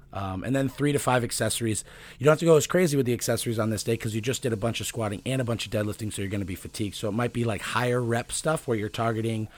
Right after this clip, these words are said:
quads, low back, glutes, um, and you're just, like, making it more, uh, of, like, a bodybuilding pump type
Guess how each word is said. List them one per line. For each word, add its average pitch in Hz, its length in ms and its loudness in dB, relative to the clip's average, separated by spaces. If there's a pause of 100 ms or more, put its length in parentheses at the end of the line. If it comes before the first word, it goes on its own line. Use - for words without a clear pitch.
(160)
quads, 120 320 2
low 113 120 4
back, 98 260 -2
glutes, - 540 0 (640)
um, 85 680 -2 (920)
and 120 80 2
you're 120 80 2
just, 127 220 2
like, 117 160 0
making 120 320 -2
it - 120 -4
more, 110 560 -2
uh, 95 580 -4 (360)
of, 101 140 -10
like, 95 120 -8
a 95 40 -10
bodybuilding 110 680 -2
pump 113 340 -2 (140)
type - 260 -4